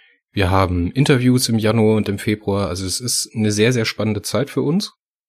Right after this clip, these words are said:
Wir probieren ein bisschen was Neues und wir probieren ein bisschen mehr auf unsere einzelnen Formate zu setzen. Das heißt, wir hören ein bisschen auf zu experimentieren.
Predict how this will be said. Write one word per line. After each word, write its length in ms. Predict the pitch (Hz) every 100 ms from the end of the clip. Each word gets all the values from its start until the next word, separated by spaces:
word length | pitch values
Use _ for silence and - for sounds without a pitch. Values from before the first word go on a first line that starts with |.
| _
Wir 120 | 107
probieren 300 | 95 104 110
ein 40 | 110
bisschen 260 | 107 -
was 140 | 98 -
Neues 320 | 104 131 139
und 160 | 110 -
wir 80 |
probieren 420 | 101 101 104 110 110
ein 60 |
bisschen 300 | 107 - 98
mehr 180 | 95 107
auf 140 | 104
unsere 300 | 101 98 85
einzelnen 440 | 80 98 107 95 95
Formate 440 | - 82 82 -
zu 120 | -
setzen. 420 | - - - 95 - _ _ _ _ _ _ _ _
Das 160 | 95 -
heißt, 420 | 90 101 - -
wir 380 | 92 90 87 82
hören 180 | 107 107
ein 40 |
bisschen 280 | 104 - 85
auf 180 | 104 -
zu 120 | 98
experimentieren. 960 | 82 - 107 92 85 82 127 175 208